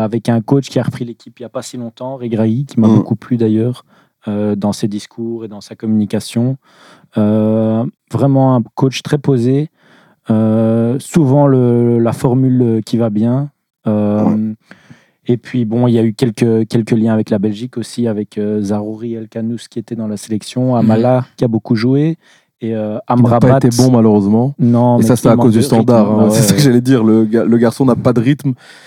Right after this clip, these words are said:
Speaker 4: Et pourtant, il
Speaker 1: Il
Speaker 4: lui a
Speaker 1: a
Speaker 4: fait
Speaker 1: joué
Speaker 4: confiance,
Speaker 1: beaucoup,
Speaker 4: hein. Ouais,
Speaker 1: ouais,
Speaker 4: ouais, il a,
Speaker 1: il,
Speaker 4: il
Speaker 1: il
Speaker 4: a
Speaker 1: continue
Speaker 4: vraiment
Speaker 1: à
Speaker 4: fait
Speaker 1: jouer,
Speaker 4: confiance, hein.
Speaker 1: euh, quand, même quand il n'était pas titulaire, c'était r-, gé-, généralement un des premiers à monter. Euh,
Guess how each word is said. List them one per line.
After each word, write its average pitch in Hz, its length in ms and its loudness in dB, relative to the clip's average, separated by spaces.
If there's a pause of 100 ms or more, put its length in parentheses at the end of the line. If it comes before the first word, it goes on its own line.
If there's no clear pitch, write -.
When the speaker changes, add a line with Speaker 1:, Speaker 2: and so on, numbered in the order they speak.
Speaker 4:
Et 120 80 4
pourtant, - 280 4
il - 40 6
Speaker 1:
Il - 60 6
Speaker 4:
lui - 60 6
a - 40 4
Speaker 1:
a - 20 4
Speaker 4:
fait 156 60 4
Speaker 1:
joué 160 160 4
Speaker 4:
confiance, - 280 4
Speaker 1:
beaucoup, 110 80 4
Speaker 4:
hein. 123 140 4
Ouais, 190 80 6
Speaker 1:
ouais, 214 80 6
Speaker 4:
ouais, 165 100 4
il 120 80 6
a, 113 40 4
Speaker 1:
il, 110 180 0 (140)
Speaker 4:
il 113 60 -4
Speaker 1:
il 117 80 2
Speaker 4:
a 113 40 4
Speaker 1:
continue 110 220 2
Speaker 4:
vraiment 170 160 4
Speaker 1:
à 139 80 2
Speaker 4:
fait 127 60 2
Speaker 1:
jouer, 147 260 2
Speaker 4:
confiance, 165 200 4
hein. 151 40 2
Speaker 1:
euh, 139 120 0
quand, 131 240 -2 (420)
même 151 140 0
quand 147 120 -2
il 139 40 0
n'était 135 200 -2
pas 131 160 0
titulaire, 131 420 0
c'était 123 240 -4
r-, 120 240 -4
gé-, 135 320 -2
généralement 131 500 -2
un 127 60 0
des 117 80 -2
premiers 127 280 -2
à 120 40 0
monter. 120 460 -2 (560)
Euh, 110 500 0